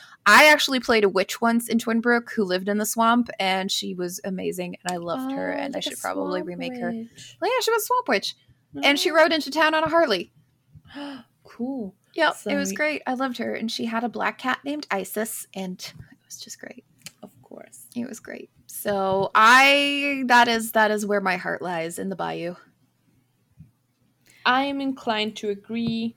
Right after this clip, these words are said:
Speaker 2: 'cause I don't think Sims University as a town added much. Like, you can't live there
Speaker 1: Mm, I
Speaker 2: permanently.
Speaker 1: wouldn't wanna live permanently on a college <laughs> campus. That just
Speaker 2: It's
Speaker 1: sounds like someone clinging to bygone glory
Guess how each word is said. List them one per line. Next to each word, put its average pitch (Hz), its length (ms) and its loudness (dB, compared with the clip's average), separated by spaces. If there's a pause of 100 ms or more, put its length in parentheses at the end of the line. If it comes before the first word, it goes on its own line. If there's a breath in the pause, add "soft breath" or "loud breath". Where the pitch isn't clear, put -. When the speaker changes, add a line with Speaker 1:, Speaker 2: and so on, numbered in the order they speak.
Speaker 2:
'cause - 220 -14
I 208 120 2
don't 214 200 -6
think 214 200 -4
Sims - 800 -10
University 196 580 -4
as 214 180 -4
a 208 60 -6
town 202 800 -2
added 190 420 -2
much. - 640 -10 (200)
Like, - 200 -14
you - 60 -20
can't 202 220 -2
live 214 260 -2
there 233 440 0 (340)
Speaker 1:
Mm, 196 240 -4
I - 20 -2 (100)
Speaker 2:
permanently. - 180 6 (180)
Speaker 1:
wouldn't 247 260 6
wanna 220 320 10
live 269 320 4
permanently 320 580 4
on 370 120 8
a 381 80 4
college 403 760 8 (220 loud breath)
<laughs> - 200 -20
campus. 440 580 6
That 370 260 8
just - 420 0 (460 soft breath)
Speaker 2:
It's - 140 -10
Speaker 1:
sounds 311 560 8
like 269 200 4
someone 277 440 4
clinging 262 540 4
to 311 120 2
bygone 220 580 8
glory 180 680 2